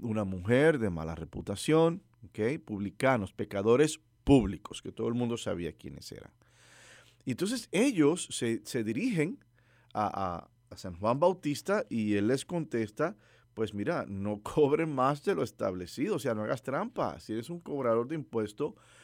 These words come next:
cobra lo que tienes que cobrar y no cobres en exceso para tú llevarte una tajada de lo que estás cobrando. O sea, el, y eso es justicia también. Mira qué interesante, eso también cae dentro de la justicia social,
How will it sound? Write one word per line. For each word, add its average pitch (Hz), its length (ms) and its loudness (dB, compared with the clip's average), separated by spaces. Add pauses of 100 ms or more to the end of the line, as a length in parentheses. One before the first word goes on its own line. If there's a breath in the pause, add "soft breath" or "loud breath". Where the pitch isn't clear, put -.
(260 soft breath)
cobra 117 380 4
lo 143 180 0
que 120 140 -6
tienes 147 720 4
que 110 200 -4
cobrar 92 640 -8 (380 soft breath)
y 110 160 -4
no 104 300 -4
cobres 127 500 0
en 120 100 -2
exceso 156 500 4
para 107 200 0
tú 131 320 -4 (200)
llevarte 98 460 0
una 107 300 -2
tajada 123 560 0 (400 soft breath)
de 101 100 -2
lo 98 80 0
que - 80 -12
estás - 260 -8
cobrando. 104 600 -4 (680 soft breath)
O - 40 -14
sea, 110 240 -2 (100)
el, 90 400 -8 (160)
y 131 100 2
eso 139 160 0
es 202 120 -2
justicia 190 500 -2
también. 123 400 0
Mira 160 220 0
qué 202 120 -10
interesante, 185 680 -4
eso 113 140 -8
también 135 300 -6
cae 131 300 4
dentro 120 280 -2
de 101 100 0
la 92 80 0
justicia 101 440 -8
social, 117 380 0